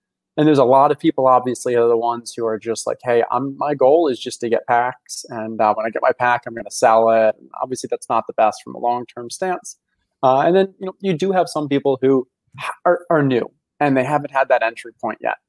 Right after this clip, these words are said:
And I know I've heard a couple of people who, like, you know, are just hearing or just trying to be getting exploring with Top Shot. They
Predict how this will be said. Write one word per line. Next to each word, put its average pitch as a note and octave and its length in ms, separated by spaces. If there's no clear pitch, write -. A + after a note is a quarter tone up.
And A#2 100
I A#2 80
know C3+ 220
I've B2+ 120
heard B2 180
a A#2+ 40
couple A#2 280
of - 80
people A2 360
who, A2+ 160
like, A2 220
you C3+ 60
know, C3 140
are C3 100
just C3+ 340
hearing C3+ 320
or A#2+ 80
just - 220
trying C3 160
to A#2+ 40
be B2+ 140
getting C3 220
exploring A#2+ 480
with A#2 100
Top A2+ 220
Shot. A2 480
They - 80